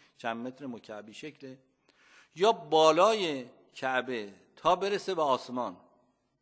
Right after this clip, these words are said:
هر چی بری بالا، و زیر کعبه تا برسه به مغز زمین،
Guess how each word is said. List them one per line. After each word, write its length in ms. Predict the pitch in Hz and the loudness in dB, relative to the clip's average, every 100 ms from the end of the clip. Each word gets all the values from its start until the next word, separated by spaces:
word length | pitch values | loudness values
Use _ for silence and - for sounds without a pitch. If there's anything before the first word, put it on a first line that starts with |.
| _ _ _ | _ _ _
هر 160 | 147 | 2
چی 180 | 156 - | 2 -2
بری 180 | 131 113 | -8 -8
بالا، 240 | 98 90 87 _ _ _ _ _ _ _ 123 120 | -10 -12 -16 _ _ _ _ _ _ _ -18 -2
و 340 | 143 151 147 143 | 2 4 2 -4
زیر 500 | 135 117 139 226 233 | -12 -12 -6 -2 0
کعبه 600 | 180 147 131 117 113 107 107 _ _ | 0 0 -2 -2 -6 -10 -14 _ _
تا 180 | - 180 | 0 0
برسه 420 | 175 208 202 196 | 2 0 0 -2
به 140 | 180 | -2
مغز 300 | 165 170 160 | 0 2 0
زمین، 500 | 147 135 131 127 104 | -2 -8 -6 -6 -8